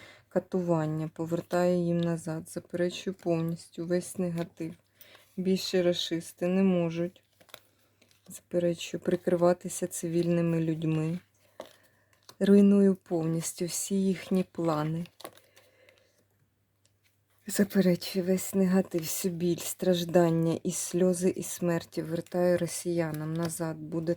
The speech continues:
так, буде так, буде так. Одвертаю росіян від Орлянського. Виходять звідти.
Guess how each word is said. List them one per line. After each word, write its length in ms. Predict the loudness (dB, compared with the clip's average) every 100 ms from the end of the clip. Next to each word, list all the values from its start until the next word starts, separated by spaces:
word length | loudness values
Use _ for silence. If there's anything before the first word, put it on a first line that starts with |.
| -2
так, 220 | -2 0
буде 380 | -2 -2 -4 -6 -4
так, 220 | -4 -2
буде 360 | -4 -6 -6
так. 280 | -6 -6 -8 -8
Одвертаю 800 | -8 -6 -4 -4 -4 -6 -4 -6
росіян 580 | -8 -8 -4 -2 0 0
від 280 | -2 -4 -6
Орлянського. 720 | -6 -4 -4 -4 -8 -10 -10 -6
Виходять 720 | -6 -8 -12 -10 -8 -10 -12 -16
звідти. 480 | -8 -6 -8 -10 -10